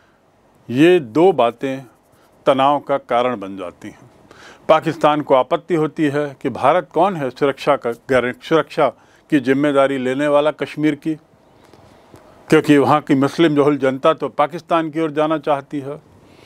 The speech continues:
भारत का कहना है कि वहाँ के राजा हरि सिंह ने हमको आमंत्रित किया है, उन्होंने कहा है कि वो भारत में शामिल होना चाहते हैं और सुरक्षा चाहते हैं, तो भारत अपना वादा निभा रहा है।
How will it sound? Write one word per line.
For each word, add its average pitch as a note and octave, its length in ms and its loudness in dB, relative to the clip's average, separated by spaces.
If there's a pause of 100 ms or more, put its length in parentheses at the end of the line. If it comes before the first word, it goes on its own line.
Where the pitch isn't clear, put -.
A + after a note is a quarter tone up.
(560)
भारत F#3 340 4
का F3+ 80 6
कहना D#3 360 2
है D#3+ 140 0
कि D#3 120 -4
वहाँ C#3 300 2
के D#3+ 360 -6
राजा D#3 480 2 (140)
हरि F#3+ 180 -4
सिंह C4 320 -6
ने A#2 80 -8
हमको C3 560 -6 (320)
आमंत्रित D3 500 -2
किया E3+ 200 0
है, D3+ 220 -8 (800)
उन्होंने F3 440 2 (840)
कहा G3+ 260 2
है G3+ 120 0
कि F3+ 140 -4
वो E3+ 120 0
भारत D3 380 0
में D#3+ 100 -6
शामिल D#3 340 -2
होना D#3+ 240 -2
चाहते D#3 380 -2
हैं D#3+ 260 -10 (380)
और D3 260 4
सुरक्षा E3+ 500 -2
चाहते C#3+ 380 -6
हैं, C3 220 -18 (720)
तो C3 100 2
भारत C#3+ 360 0
अपना C3 200 -6
वादा C3 300 0
निभा A2+ 280 -2
रहा C#3+ 240 -2
है। C#3 140 -12